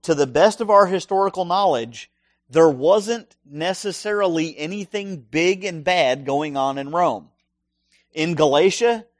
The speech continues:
they had abandoned the gospel. That was pretty serious. In fact, the letter to the Galatians is the only one that Paul starts without saying, "I thank God for you." The letter to the Galatians, Paul starts out by saying,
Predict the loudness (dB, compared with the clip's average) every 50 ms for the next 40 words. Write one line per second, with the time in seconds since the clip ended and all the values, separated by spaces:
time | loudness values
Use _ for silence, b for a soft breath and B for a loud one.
0 | _ _ 0 2 2 4 4 2 2 2 0 0 0 0 0 -2 -4 -4 -4 0
1 | 2 4 4 4 4 0 -8 -20 -20 _ _ _ _ _ _ _ _ _ _ _
2 | _ _ _ -2 0 0 2 2 2 0 0 0 -2 -2 -2 -2 -4 -4 -4 -4
3 | -2 -2 -4 -6 -10 -16 -20 -20 -20 -20 _ _ _ _ _ _ _ -14 -14 -10
4 | -4 0 2 2 2 0 0 -2 0 2 2 2 0 -2 -4 -6 -4 -4 -2 -2
5 | 0 0 0 0 -2 -2 -6 -10 -10 -10 -10 -10 -8 -6 -4 -4 -4 -4 -4 -4
6 | -2 -2 -2 -4 -8 -6 -2 -2 0 0 -2 -4 -4 -2 0 0 0 -2 -4 -12
7 | -20 _ _ _ _ _ -4 -2 0 2 2 2 2 0 -2 -4 -4 -4 -2 -2
8 | -2 -4 -6 -6 -10 -12 -16 _ _ _ _ -2 -2 -2 -2 0 0 0 0 0
9 | -2 2 2 4 4 2 -2 -6 -12 -10 -10 -10 -14 -16 -18 _ _ _ _ _
10 | _ _ _ _ _ _ _ _ _ _ _ _ _ _ _ _ _ -8 -4 2
11 | 4 4 6 4 4 2 0 0 2 2 2 4 4 4 4 4 0 -4 -10 -10
12 | -6 -2 0 0 0 0 2 2 0 2 2 2 2 2 2 2 -2 -2 -2 -4
13 | -6 -6 -6 -8 -10